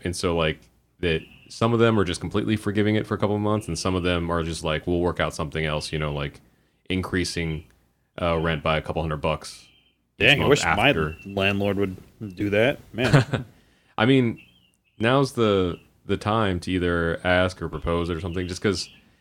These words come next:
Speaker 1: it, they might be forced to here in a little bit, right? 'Cause it's not law yet, but, like, I think, I forget if, I forget if it was the New York governor, the California governor, like, had specifically,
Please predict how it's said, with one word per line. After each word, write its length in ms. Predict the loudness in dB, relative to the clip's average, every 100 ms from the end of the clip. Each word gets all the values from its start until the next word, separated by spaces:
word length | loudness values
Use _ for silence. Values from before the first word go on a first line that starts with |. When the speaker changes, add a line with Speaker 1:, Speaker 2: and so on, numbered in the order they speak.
| _ _ 0
Speaker 1:
it, 200 | 2 4
they 120 | 4
might 220 | 4 2
be 80 | -4
forced 380 | 2 2 2 -4
to 140 | -6
here 120 | -4 -6
in 60 |
a 40 | -6
little 160 | -8
bit, 220 | -8 -6
right? 280 | 0 0 -2 -8 _ _ _ _
'Cause 220 | -4 -4 -4
it's 180 | -6 0
not 220 | 0 2
law 200 | 4 4
yet, 340 | 4 4 2 -2
but, 180 | -4 -2
like, 220 | 0 0
I 80 | -2
think, 300 | -2 -2 -4
I 120 | -14 -10
forget 340 | -6 -2 -2 -2
if, 180 | -10 -8
I 60 | -2
forget 160 | 0
if 80 | 2
it 40 | 0
was 120 | 0
the 80 | 0
New 120 | 0
York 240 | -2 0
governor, 300 | -2 0 0
the 80 | -2
California 460 | -2 -2 -2 -4 0
governor, 360 | 0 0 -2 -4 -20 _ _ _ _
like, 380 | 2 2 0 -12 _ _ _ _
had 300 | 0 0 -2
specifically, 960 | -8 -4 -4 -4 -6 0 0 0 -2